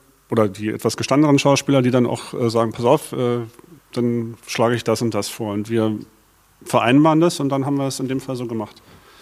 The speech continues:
Das ist mir jetzt wirklich sehr gut in Erinnerung, weil es einfach, ähm, der Qualität des Stückes keinen Abbruch getan hat.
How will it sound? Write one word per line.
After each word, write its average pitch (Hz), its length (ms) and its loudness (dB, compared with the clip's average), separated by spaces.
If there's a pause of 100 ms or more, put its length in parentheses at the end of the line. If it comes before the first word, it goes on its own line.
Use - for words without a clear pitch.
(320)
Das 117 100 -2
ist 127 80 0
mir 165 80 8
jetzt 143 160 2
wirklich 135 380 0
sehr 131 120 4
gut 143 180 0
in 135 80 2
Erinnerung, 131 320 2
weil 120 120 2
es 127 160 -2
einfach, - 320 -6 (600)
ähm, 113 480 2
der 120 100 -6
Qualität 120 420 -2
des 127 80 -4
Stückes - 340 -2
keinen 113 320 -2
Abbruch - 300 -4
getan 104 360 -6
hat. 90 100 -12